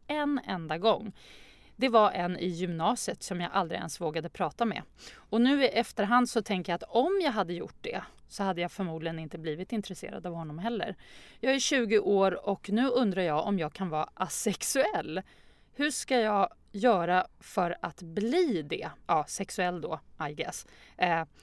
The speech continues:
jag längtar efter att vara kär och bli ihop med någon och leva livet. Det känns som att det är något fel på mig.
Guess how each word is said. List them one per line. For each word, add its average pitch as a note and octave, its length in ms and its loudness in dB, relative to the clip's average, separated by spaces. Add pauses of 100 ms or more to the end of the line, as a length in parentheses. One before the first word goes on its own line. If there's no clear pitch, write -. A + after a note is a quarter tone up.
(140)
jag A3 160 4
längtar G#3 400 2
efter F#3 240 -4
att F3 60 -4
vara E3+ 100 0
kär B3+ 540 4
och F3+ 140 -4
bli E3 180 0
ihop B3 300 0 (120)
med A3 120 0
någon D#3 280 -2
och - 160 -2
leva E3 280 0
livet. F3+ 680 -2
Det G3 160 -4
känns F3+ 300 -4
som F3+ 140 -10
att D#3+ 100 -8
det F3+ 100 -6
är E3+ 40 -6
något F#3+ 140 -6
fel C4+ 540 -2
på - 160 -14
mig. - 140 -12